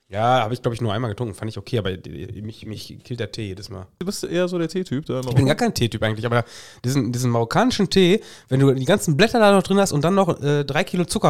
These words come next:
Speaker 1: reinballerst, das hat ja mit Tee nicht mehr viel zu tun, aber ich, das finde ich super geil, ey.
Speaker 2: Nee, ich
Speaker 1: Das
Speaker 2: find
Speaker 1: hat auch, ich finde damit, äh, ich fühle mich dann auch sehr marokkanisch immer. Weißt du, ich sitze dann da in so einer Teestube, ähm, äh, bestenfalls, sorry, ich hab hier, ich hab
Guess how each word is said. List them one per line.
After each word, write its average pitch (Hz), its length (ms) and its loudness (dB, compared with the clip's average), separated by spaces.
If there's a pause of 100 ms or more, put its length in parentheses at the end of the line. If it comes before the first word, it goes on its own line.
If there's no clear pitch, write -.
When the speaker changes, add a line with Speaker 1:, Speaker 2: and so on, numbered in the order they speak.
Speaker 1:
reinballerst, 117 580 2 (320)
das - 140 0
hat 156 60 4
ja 156 40 4
mit 143 140 4
Tee 185 140 4
nicht 175 100 4
mehr 151 100 6
viel 156 140 -4
zu 123 100 -2
tun, 175 300 2
aber 104 180 -2
ich, 101 80 -10
das - 140 -10
finde 139 160 -4
ich 90 80 -8
super 98 260 -4
geil, 85 240 -4
ey. 90 200 -4 (360)
Speaker 2:
Nee, 95 80 -6
ich 98 120 -6
Speaker 1:
Das 147 120 4
Speaker 2:
find 117 140 2
Speaker 1:
hat 208 120 2
auch, 214 140 2 (180)
ich - 120 -16
finde 202 180 -2
damit, 165 320 -6
äh, 143 140 -6
ich - 160 -10
fühle 202 140 -2
mich 190 80 -2
dann 160 100 0
auch 147 120 2 (120)
sehr 143 180 0
marokkanisch 143 540 2
immer. 107 180 0 (240)
Weißt 147 160 0
du, 165 40 2
ich 117 80 0
sitze 214 240 -2
dann 190 80 0
da 185 100 6
in 170 80 2
so 156 60 2
einer 147 260 2
Teestube, 202 560 -4 (600)
ähm, 123 200 -4
äh, 131 260 4
bestenfalls, 151 480 0
sorry, 107 200 4
ich 90 40 -2
hab 107 120 -10
hier, 107 180 -8
ich 107 100 -10
hab 123 120 -6